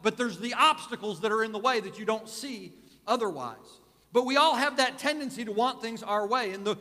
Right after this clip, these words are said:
the reality is, is when we consider the church, that the church will never be this side of heaven exactly the way we want it to be.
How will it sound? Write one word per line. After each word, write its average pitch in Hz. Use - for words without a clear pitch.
the 226
reality 277
is, 226
is 196
when 240
we 254
consider 311
the 214
church, 202
that 170
the 269
church 339
will 269
never 277
be 226
this 202
side 254
of 220
heaven 175
exactly 208
the 196
way 202
we 220
want 202
it 196
to 190
be. 196